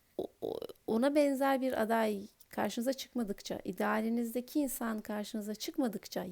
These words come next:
ya da, e, çıkmadıkça, bunun yavaş geldiğini düşündükçe ki tılsım şova-, e, ya-,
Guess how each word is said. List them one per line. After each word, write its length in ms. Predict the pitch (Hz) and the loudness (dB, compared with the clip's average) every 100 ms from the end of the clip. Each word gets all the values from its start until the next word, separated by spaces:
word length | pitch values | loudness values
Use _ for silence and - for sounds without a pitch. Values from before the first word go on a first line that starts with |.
| 180 | 4
ya 180 | 254 208 | 4 6
da, 180 | 202 - - | 0 -2 -4
e, 20 | 214 - | -4 -4
çıkmadıkça, 680 | - 311 359 220 - - 202 | -6 2 2 2 -4 -6 -4
bunun 180 | 226 208 | -2 0
yavaş 420 | 233 226 277 311 | 0 2 0 0
geldiğini 480 | 285 262 226 214 202 | 0 2 2 -2 -4
düşündükçe 540 | 190 - 185 180 - | -6 -6 -6 -6 -8
ki 100 | 180 | -6
tılsım 320 | 185 - - 269 | -4 -4 -4 -4
şova-, 280 | 240 214 - | -2 0 0
e, 340 | 202 196 202 - - | -2 -2 -4 -6 -6
ya-, 120 | - | -4